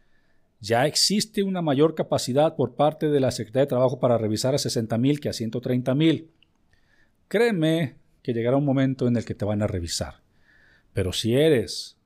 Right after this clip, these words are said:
de los voluntarios que levantan la mano y dicen: "Ven, pásale a mi casa y revísame", prácticamente quedas fuera del primer ojo de revisión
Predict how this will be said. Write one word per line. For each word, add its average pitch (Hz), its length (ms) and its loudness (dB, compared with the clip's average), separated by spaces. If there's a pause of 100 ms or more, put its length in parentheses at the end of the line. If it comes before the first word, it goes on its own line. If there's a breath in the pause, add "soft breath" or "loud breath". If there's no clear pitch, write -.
de 107 100 -8
los 101 160 -6
voluntarios 107 640 -4
que 120 80 -4
levantan 135 400 -2
la 127 80 0
mano 135 260 0
y 127 60 0
dicen: 156 360 0
"Ven, 226 400 -2 (1040)
pásale 240 540 -2
a 170 60 -6
mi 156 140 -2
casa - 380 -4
y 139 60 2
revísame", 151 680 0 (1500 soft breath)
prácticamente 131 840 0
quedas 117 380 -2
fuera 117 500 0 (1000)
del 110 220 -2
primer 117 420 -2
ojo 113 320 -2
de 104 140 -4
revisión 120 580 -4